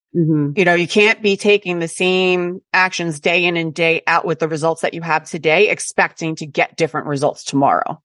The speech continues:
Speaker 2: It's
Speaker 1: Yeah.
Speaker 2: not gonna happen.
Speaker 1: Yeah, I think, what do they call that? The definition of insanity? Doing the same thing
Speaker 2: Yep.
Speaker 1: over and over
Speaker 2: Uh-huh.
Speaker 1: and
Speaker 2: <laughs> And
Speaker 1: expecting, and
Speaker 2: expecting
Speaker 1: thinking magically
Speaker 2: different
Speaker 1: a
Speaker 2: results.
Speaker 1: different result will happen, right?
Speaker 2: Yep. <laughs>
Speaker 1: Yeah, awesome. Good stuff. It's always good just to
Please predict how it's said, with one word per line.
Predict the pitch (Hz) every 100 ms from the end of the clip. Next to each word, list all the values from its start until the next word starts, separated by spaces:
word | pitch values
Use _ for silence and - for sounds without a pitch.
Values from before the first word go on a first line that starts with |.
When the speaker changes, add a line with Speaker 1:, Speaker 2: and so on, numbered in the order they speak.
| -
Speaker 2:
It's | 180
Speaker 1:
Yeah. | 165
Speaker 2:
not | 160
gonna | - 147
happen. | 131 - - _ _ _ -
Speaker 1:
Yeah, | 208 202
I | 190
think, | 220 202
what | 226
do |
they | 220
call | 220 214 208
that? | 208 208
The | 180
definition | 175 180 180 180 180
of | 170
insanity? | 170 - 170 175 185 190 175
Doing | 175 170
the | 165
same | - 170 165
thing | 196
Speaker 2:
Yep. | 208 165 -
Speaker 1:
over | 165 165
and | 165
over | 170
Speaker 2:
Uh-huh. | 175 190
Speaker 1:
and | -
Speaker 2:
<laughs> | 160
And |
Speaker 1:
expecting, | 151 - -
and | 240
Speaker 2:
expecting | 214 175 196 185
Speaker 1:
thinking | 214 226 233 208
magically | 180 180 208
Speaker 2:
different | 185 196
Speaker 1:
a |
Speaker 2:
results. | 190 165
Speaker 1:
different | 175 180
result | 175 160 165 170
will | 160 160
happen, | 165 170 131
right? | 135 143 170 _ _ _ _
Speaker 2:
Yep. | 190 180 175 -
<laughs> | _ _ _ 247
Speaker 1:
Yeah, | 165 202 262 262 -
awesome. | 151 - 127 131 -
Good | 170 170
stuff. | - 139 131 - _ -
It's | 208 -
always | 240 262 254
good | - 208 202
just | 170 185 -
to | 180 139